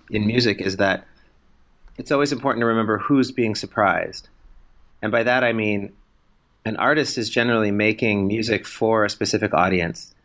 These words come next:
She may be focusing on, you know,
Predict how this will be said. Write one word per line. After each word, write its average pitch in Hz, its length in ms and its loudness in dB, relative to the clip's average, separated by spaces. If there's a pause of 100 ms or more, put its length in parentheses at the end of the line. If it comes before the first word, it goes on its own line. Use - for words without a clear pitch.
(320)
She - 140 -10
may 110 120 2
be 107 100 0
focusing 107 600 0
on, 92 580 0 (240)
you 104 100 -10
know, 92 280 0